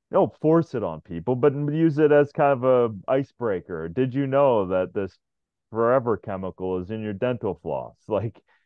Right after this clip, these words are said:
you know, a-, and then it helps you kind of absorb pun of the knowledge, and then you apply that knowledge, and that's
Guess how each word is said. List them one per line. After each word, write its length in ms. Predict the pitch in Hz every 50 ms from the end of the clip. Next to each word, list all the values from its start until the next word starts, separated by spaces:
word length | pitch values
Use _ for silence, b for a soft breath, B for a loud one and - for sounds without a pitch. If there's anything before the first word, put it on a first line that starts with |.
| _ -
you 80 | - 113
know, 240 | 113 113 110 113
a-, 140 | 107 - 104 -
and 200 | - 127 123 131
then 160 | 139 143 147
it 140 | 147 139 - _ -
helps 640 | - - 135 139 135 113 _ _ _ _ _ _ _ _ _ _ _ -
you 320 | 113 120 139 143 139 135 131
kind 280 | - 131 117 113 113
of 100 | 110 107 95 _ _ _ _ _ _ _ _ _ _ -
absorb 760 | 107 104 101 92 87 113 107 113 113 110 104 90 80 80 90 _ _ _ _ _ _ _ _ _ _ -
pun 200 | - 117 110 113
of 60 | 113
the 60 | 123
knowledge, 640 | 131 147 - 156 143 113 95 85 80 76 - - - -
and 160 | 104 101 107
then 380 | 110 110 110 110 110 107 104 -
you 220 | 107 113 113 113
apply 500 | 110 - _ - 123 113 117 117 120 113
that 280 | 92 87 78 73 - -
knowledge, 540 | 76 71 67 67 71 76 78 82 78 - -
and 200 | 71 87 87 92 -
that's 320 | 101 104 107 98 98 _